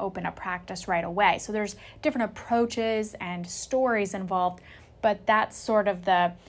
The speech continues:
those are the primary ways that people will work with herbs and the titles that are given to them.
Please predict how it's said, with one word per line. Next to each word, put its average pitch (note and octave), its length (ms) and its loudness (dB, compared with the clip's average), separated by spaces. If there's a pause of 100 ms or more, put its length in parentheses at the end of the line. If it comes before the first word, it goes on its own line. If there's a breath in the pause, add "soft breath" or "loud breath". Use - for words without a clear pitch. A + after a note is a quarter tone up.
(180 loud breath)
those B3 180 0
are A#3 40 0
the G3 100 0
primary B3 680 2
ways G3 320 2
that F#3+ 220 -8
people G3 640 0
will G3 220 0
work F#3 460 -2 (360 loud breath)
with G3 360 -2 (140)
herbs F3+ 560 0 (100)
and F#3+ 500 -4 (260)
the G3 100 -6
titles F#3+ 640 0
that F#3 120 0
are F3+ 300 0
given F3 400 -8
to F#3+ 140 -14
them. - 300 -6